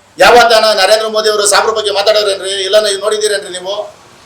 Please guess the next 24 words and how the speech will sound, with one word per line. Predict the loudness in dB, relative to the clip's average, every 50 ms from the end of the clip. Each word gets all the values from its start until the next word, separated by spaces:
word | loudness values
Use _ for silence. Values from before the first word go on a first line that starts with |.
| -12
ಮುಸ್ಲಿಮ್ಸ್ | -6 -6 -6 -6 -6 -8 -4 0 0
ಅವ್ರು | 2 2 2 2
ಯಾರ | 2 4 4 4 4
ಬಗ್ಗೆನೂ | 4 4 2 2 2 0 2
ಮಾತಾಡಲ್ಲ | 0 0 2 2 2 2 2 2 2
ರೀ. | 0 0 -2 0 0 0
ಅಂತ | 0 -2 -2 0
ಒಬ್ಬ | -2 -2 0 -2 -2
ನಾಯಕನ್ನ | 0 2 0 0 0 0 -4 -6 -2 0 0 2 2 0 0 -4 -12 -20 _ _ _
ಇಂಡಿಯಾ | -12 -10 -2 2 4 4 4
ಇವತ್ತು, | 4 2 2 0 0 0 2 2 2 2 2 2 0 -2 -2 -4 -4 -4
ಆ, | 0 2 4 4 4 4 2 2 0 -2 -4 -6
ಕಂಡದೆ | 0 2 2 4 4 2
ಅಂದ್ರೆ | 0 2 2 4
ಅದು | 4 4 4 2 0 0 -2 -8 -14 _ _ _
ಅಚ್ಚರಿಯಾದಂಥ | -4 -4 -2 2 2 2 4 4 4 6 6 6 4 4 2 0 0 -2 0 0 0 2 2 -2
ಒಂದು | -2 -4 -6
ಸಂಗತಿ. | -4 -4 -2 0 -2 -2 0 0 0 2 0
ಅದಕ್ಕೆ | 0 0 -2 -2 -2 -4
ನೀವು | -4 -6 -10 -10
ತೃಪ್ತಿ | -14 -12 -10 -10 -6 -4
ಪಡ್ರಿ. | -4 -4 -4 -4
ಮಾತು | -2 0 0 0 0 -2
ಎತ್ತಿದ್ರೆ | -4 -4 -4 -2 0 2